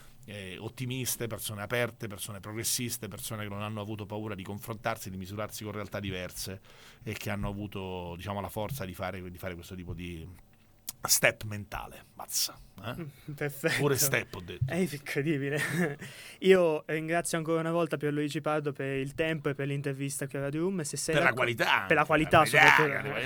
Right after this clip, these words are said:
Speaker 1: la qualità.
Speaker 2: <laughs> E ti chiederei, appunto, l'ultimo favore, se al mio tre dici al microfono insieme a me, "Alza il volume", che è il motto di Radio Room, e poi concludiamo.
Speaker 1: Perfetto.
Speaker 2: Uno, due, tre. Alza
Speaker 1: Alza
Speaker 2: il
Speaker 1: il
Speaker 2: volume.
Speaker 1: volume.
Speaker 2: Grazie mille e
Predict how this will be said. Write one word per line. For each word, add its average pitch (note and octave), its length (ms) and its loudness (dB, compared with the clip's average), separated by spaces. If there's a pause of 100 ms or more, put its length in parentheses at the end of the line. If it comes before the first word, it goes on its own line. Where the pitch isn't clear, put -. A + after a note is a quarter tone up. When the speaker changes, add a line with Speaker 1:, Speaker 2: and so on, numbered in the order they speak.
Speaker 1:
la C#3+ 180 -4
qualità. F3 720 -8
Speaker 2:
<laughs> - 0 -
E C#3+ 340 8
ti D#3+ 100 0
chiederei, E3 640 8
appunto, D3+ 400 4
l'ultimo C#3+ 280 4
favore, E3 260 2
se C#3+ 220 2
al C#3 100 2
mio D3 120 0
tre E3 320 2 (340)
dici C#3+ 500 0
al C#3+ 120 2
microfono C#3+ 320 0
insieme C#3+ 320 -4
a - 20 -4
me, - 120 -8
"Alza C#3+ 280 0
il D3 60 0
volume", D#3+ 340 0
che C#3 80 -4
è C3 40 -2
il C3 60 -4
motto C3+ 300 -6
di C3 80 -2
Radio B2+ 220 -2
Room, B2 420 -6
e D3 100 -4
poi D3 140 -2
concludiamo. A#2 600 -8 (320)
Speaker 1:
Perfetto. - 280 -20 (560)
Speaker 2:
Uno, B2 260 -6 (180)
due, C3 420 -6
tre. D#3+ 240 0 (260)
Alza F3+ 460 6
Speaker 1:
Alza F#3 300 12
Speaker 2:
il - 60 10
Speaker 1:
il F3 60 8
Speaker 2:
volume. G#3+ 340 10
Speaker 1:
volume. B2 260 4
Speaker 2:
Grazie D#3+ 360 0
mille F#3+ 520 2
e C#3 360 0